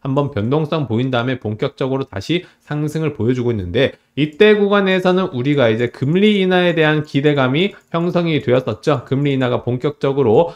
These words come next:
오십 비피 확정이 되고, 또 연내에 두세 번 더 생길 거다, 더 금리 인하할 거다, 이런 뉴스와 함께 현대차는 여러분들 기본적으로 어때요? 실적이 아주 탄탄한 기업입니다. 영업이익, 뭐, 역대 최고 영업이익 찍는 그런 회사입니다. 그래서 계속적으로 상승을 하게 될 수밖에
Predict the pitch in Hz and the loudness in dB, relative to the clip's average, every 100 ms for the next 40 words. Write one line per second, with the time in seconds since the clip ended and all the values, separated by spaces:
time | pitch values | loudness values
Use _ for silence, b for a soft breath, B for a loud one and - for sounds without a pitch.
0 | B - 131 156 151 151 175 - _ - | B -2 0 0 -2 2 0 0 _ -20
1 | _ 202 - 220 196 165 170 185 - 190 | _ -2 4 6 6 6 6 4 4 4
2 | 156 110 180 196 156 170 208 - 131 196 | 4 6 4 4 4 4 2 0 -2 0
3 | 180 131 - 127 233 233 226 208 143 139 | 0 -2 2 4 4 4 4 4 4 2
4 | 113 - 127 147 143 160 151 131 131 117 | 0 0 0 0 -2 0 2 0 0 -2
5 | 107 135 117 104 113 101 90 - - 220 | 0 -2 -2 -4 -2 0 0 -2 -2 0
6 | 110 101 - _ _ _ - 262 269 254 | 2 0 -2 _ _ _ 0 2 4 4
7 | 226 165 135 151 156 - 143 240 233 226 | 6 6 6 4 0 2 4 6 6 6
8 | 233 113 - 143 110 - 240 233 240 233 | 6 4 2 0 0 -2 -6 0 2 4
9 | 202 110 151 156 - 165 185 233 254 262 | 2 2 0 -6 -6 -8 -6 -4 -2 0
10 | 202 127 110 98 95 92 120 214 233 214 | 0 0 0 -4 -6 -2 2 4 4 4
11 | 208 202 110 98 208 - 214 220 - - | 2 2 0 -2 -4 2 2 2 -2 -2
12 | 269 269 196 156 147 127 147 151 160 165 | 0 4 4 4 2 2 0 -2 -4 -2
13 | 110 - 147 202 180 185 175 101 87 87 | -2 2 2 4 0 -2 -2 -4 -4 -4
14 | 110 101 104 107 127 98 180 - 196 185 | -4 -4 -6 -4 -4 -4 -4 -2 0 0
15 | 185 202 214 214 214 180 185 185 107 98 | -2 -2 -4 -2 -4 -2 -4 -6 -6 -10
16 | 120 120 - 139 | -6 -8 -2 -4